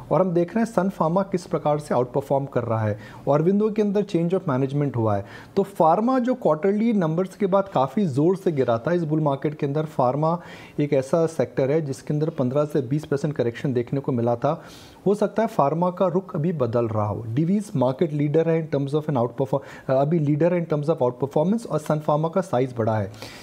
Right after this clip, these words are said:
जब हम देखते हैं कि जो बड़े दो तीन दिग्गज शेयर किसी भी सेक्टर के वापस आते हैं तो सेक्टर पे हमेशा नज़र रखनी चाहिए। So I will not be surprised that in coming days पैसा कुछ आईटी स्टॉक्स और कंज्यूमर स्टॉक्स से निकले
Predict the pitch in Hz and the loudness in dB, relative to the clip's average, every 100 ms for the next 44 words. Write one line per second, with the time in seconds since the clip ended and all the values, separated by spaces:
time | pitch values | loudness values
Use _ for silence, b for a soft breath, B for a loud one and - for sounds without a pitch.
0 | B B - 127 226 226 - B B B | B B -2 2 2 0 -12 B B B
1 | B - 175 151 156 156 202 202 208 156 | B -2 0 0 0 0 -2 0 -2 2
2 | 185 139 143 190 147 143 190 185 123 127 | 0 2 0 0 0 -2 0 -2 -2 -2
3 | 123 190 - 160 160 151 151 165 175 135 | 0 -2 0 -2 0 -4 -2 -2 0 -2
4 | - 165 165 165 113 117 175 - 131 127 | -2 -4 0 0 2 0 -2 -2 -2 -2
5 | 160 175 139 117 147 - 180 120 123 135 | -2 -2 -2 -4 -6 -2 -4 0 -2 0
6 | 175 170 117 117 135 117 123 120 117 104 | -2 0 0 -2 -2 -2 0 -4 -2 -2
7 | 101 98 B B - 165 170 233 160 185 | -2 -6 B B 0 4 4 4 2 2
8 | 226 254 190 175 170 175 180 180 175 135 | 2 0 0 2 0 2 -2 -2 -2 -2
9 | 156 160 127 123 - - B B B B | 0 2 2 0 -2 -16 B B B B
10 | B B B - - - 156 156 240 247 | B B B -20 -20 0 2 4 0 0
11 | 247 240 - 151 180 208 - 196 - 208 | -2 -2 0 0 0 -2 0 0 0 0
12 | 156 151 175 190 - 160 - 160 123 143 | 0 0 0 0 0 -2 -2 -2 0 0
13 | 160 226 | 0 0